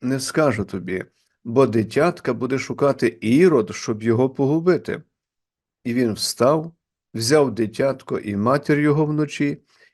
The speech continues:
і пішов до Єгипту. І він там залишався аж до смерті Ірода,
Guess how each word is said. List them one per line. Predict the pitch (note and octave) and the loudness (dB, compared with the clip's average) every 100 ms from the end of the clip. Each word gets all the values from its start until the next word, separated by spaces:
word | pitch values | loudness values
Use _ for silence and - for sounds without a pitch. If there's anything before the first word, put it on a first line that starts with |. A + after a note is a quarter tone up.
| _ | _
і | E3+ | -2
пішов | F3+ - C3 B2+ A2+ | 0 -2 0 2 2
до | G#2 | 4
Єгипту. | G#2 G#2+ A#2+ - - - A2 _ _ _ _ _ _ _ _ _ | 4 4 2 0 -6 -12 -12 _ _ _ _ _ _ _ _ _
І | - C3+ | 2 6
він | F3 G3 | 6 6
там | F3+ E3 | 4 4
залишався | C#3 C#3+ C3+ A2 E3 C#3+ D3 | 4 4 4 0 -2 0 0
аж | B2 | 0
до | A2 | -4
смерті | A#2 - E3+ D#3+ - A#2+ | -6 0 2 2 0 -4
Ірода, | G2 A2 B2+ E3 B2 G2+ G2+ | -4 2 4 6 4 0 -4